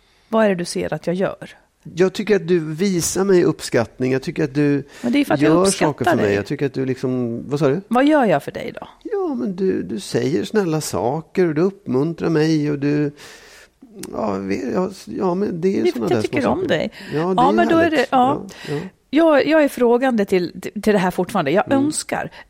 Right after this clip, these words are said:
Speaker 1: Det låter ju rimligt att du har rätt,
Speaker 2: Mm.
Speaker 1: att man ska investera. Vad investerar du? Vad gör du?
Speaker 2: Jag?
Speaker 1: Ja.
Speaker 2: Pengar.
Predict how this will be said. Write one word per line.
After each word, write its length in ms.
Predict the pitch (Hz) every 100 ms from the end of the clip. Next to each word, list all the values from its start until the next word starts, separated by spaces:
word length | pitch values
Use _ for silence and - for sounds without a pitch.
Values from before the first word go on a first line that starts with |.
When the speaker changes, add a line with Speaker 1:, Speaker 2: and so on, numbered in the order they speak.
| - _
Speaker 1:
Det 260 | 214 269
låter 420 | 262 320 311 -
ju 100 | 214
rimligt 380 | 202 202 208 208
att 120 | 170 -
du 60 |
har 160 | 160 160
rätt, 440 | 156 - - -
Speaker 2:
Mm. 240 | 127 127 147
Speaker 1:
att 140 | 190
man 160 | 180 180
ska 300 | - 208 185
investera. 560 | 160 156 - 151 -
Vad 120 | 196 247
investerar 560 | 254 262 - 262 254
du? 200 | 240 175
Vad 160 | 82 180
gör 240 | 233 214
du? 200 | - - - _ _ _ _ -
Speaker 2:
Jag? 400 | 185 120 98 117
Speaker 1:
Ja. 400 | 185 180 190 214 -
Speaker 2:
Pengar. 440 | 117 190 202